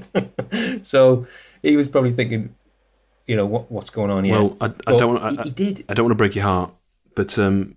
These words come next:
Speaker 2: me and Keith were obviously left on the video conference just ourselves with your name as the third person.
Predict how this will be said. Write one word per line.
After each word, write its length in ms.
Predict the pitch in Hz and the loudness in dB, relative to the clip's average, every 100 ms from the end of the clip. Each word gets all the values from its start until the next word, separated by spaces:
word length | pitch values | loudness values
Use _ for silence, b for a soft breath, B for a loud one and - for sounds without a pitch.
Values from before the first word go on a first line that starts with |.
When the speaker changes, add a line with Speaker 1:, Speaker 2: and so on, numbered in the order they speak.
| _ | _
Speaker 2:
me 240 | 110 110 | 2 4
and 400 | 101 98 101 - | 4 2 0 -8
Keith 260 | - 107 107 | -2 -2 2
were 60 | |
obviously 240 | 101 - 101 | 0 2 0
left 380 | 104 98 - - | 2 0 -6 -4
on 180 | 104 101 | 0 2
the 60 | |
video 220 | 101 101 95 | 4 2 2
conference 380 | 101 101 95 | -2 -4 -6
just 240 | - 104 - | -6 -6 -4
ourselves 680 | 95 - 101 80 90 110 - | -2 0 -2 -4 -10 -14 -6
with 140 | 95 | -2
your 160 | 98 95 | 0 0
name 300 | 95 95 92 | 0 0 -2
as 80 | 92 | -6
the 80 | |
third 240 | 90 101 92 | -4 -4 -2
person. 420 | 95 92 90 | -6 -8 -10